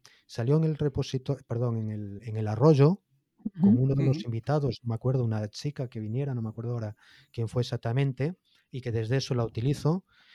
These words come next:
Speaker 1: Puede parecer una tontería, pero es, eh, Gitmoji, creo que se llama, o algo así. Gitemoji o emoji,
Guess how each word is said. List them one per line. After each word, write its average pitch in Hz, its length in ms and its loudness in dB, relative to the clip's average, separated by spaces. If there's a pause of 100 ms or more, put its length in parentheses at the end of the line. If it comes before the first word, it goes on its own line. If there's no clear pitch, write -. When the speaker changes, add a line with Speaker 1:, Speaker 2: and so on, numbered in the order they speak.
(160)
Speaker 1:
Puede 165 160 4
parecer 175 320 0
una 170 160 2
tontería, 131 540 0
pero 123 260 0
es, 170 400 0
eh, 131 440 0
Gitmoji, 131 760 -4
creo 151 220 -4
que 156 100 -6
se - 140 -8
llama, 110 280 -2
o 110 60 -4
algo 117 180 -4
así. 104 320 -6 (120)
Gitemoji 143 760 2
o 127 160 0
emoji, 131 380 -4